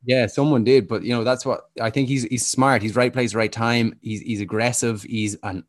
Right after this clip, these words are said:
unbelievable step. Like, he's breaking ankles. He's stepping in the entire team, <laughs> uh, against the, against the Bulls in week two. And, you know, it's, he's definitely, he's putting his hand up for that Irish spot, and he's making it,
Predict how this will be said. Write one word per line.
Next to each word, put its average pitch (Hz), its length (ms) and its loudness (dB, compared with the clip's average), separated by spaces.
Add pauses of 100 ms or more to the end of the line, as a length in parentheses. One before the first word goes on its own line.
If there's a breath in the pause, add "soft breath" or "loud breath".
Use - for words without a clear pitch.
(100)
unbelievable 107 760 0
step. 101 400 -6
Like, 87 140 -8
he's 98 100 -8
breaking 127 320 0
ankles. 104 400 -4
He's 101 160 -8
stepping 120 320 -4
in 101 60 -4
the 101 80 -6
entire 98 300 -2
team, 110 440 0
<laughs> - 20 -4
uh, 101 880 -2
against 101 360 -4
the, 98 560 -2 (500)
against 101 200 -6
the 101 60 -8
Bulls 107 360 0
in 95 280 -6
week 104 180 -6
two. 107 300 -2
And, 82 100 -8 (540 soft breath)
you 104 100 -4
know, 95 140 -4 (300)
it's, - 180 -10
he's 117 200 -4
definitely, 123 460 -2
he's 113 140 -2
putting 120 200 -4
his 123 120 -4
hand 123 240 0
up 120 120 -4
for 123 240 -2
that 117 160 0
Irish 113 220 0
spot, 107 160 0
and 101 80 -4
he's 95 100 -6
making 135 360 2
it, 117 100 -4